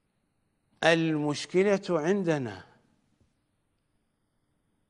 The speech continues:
هل حفظنا هذه الوديعة؟ هذه وديعة الودائع.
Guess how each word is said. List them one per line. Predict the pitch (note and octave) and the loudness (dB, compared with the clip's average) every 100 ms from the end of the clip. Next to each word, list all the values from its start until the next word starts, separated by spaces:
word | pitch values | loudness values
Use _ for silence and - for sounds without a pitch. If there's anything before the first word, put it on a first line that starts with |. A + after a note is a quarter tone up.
| _ _ _ _ - | _ _ _ _ -8
هل | B2+ D#3+ F#3+ F3+ E3 D3 - _ _ _ _ _ _ _ _ _ _ _ _ _ _ _ _ _ _ | 2 4 4 0 -6 -8 -14 _ _ _ _ _ _ _ _ _ _ _ _ _ _ _ _ _ _
حفظنا | - - C#3 E3 F3 D#3+ D#3 D#3+ D#3+ D3+ D3+ | -6 -4 0 2 2 2 2 2 2 2 0
هذه | D3 C#3 C#3+ | -2 -6 -6
الوديعة؟ | C#3+ C#3 C3 B2+ C3 B2 G#2 G#2 - _ _ _ _ _ _ _ _ _ _ _ _ _ _ _ _ | -4 -2 -2 -4 -10 -12 -16 -20 -20 _ _ _ _ _ _ _ _ _ _ _ _ _ _ _ _
هذه | - F3 F3+ D#3 D3 C3+ D3+ C#3+ - - _ _ _ _ | 0 2 4 2 -2 -2 -2 -2 -6 -16 _ _ _ _
وديعة | B2+ D3+ C#3 F3+ F#3 D#3+ - | 0 2 2 -2 -2 -4 -6
الودائع. | D3 B2 A#2+ A2+ A#2 G2+ - | -6 -2 -2 -2 -2 -4 -8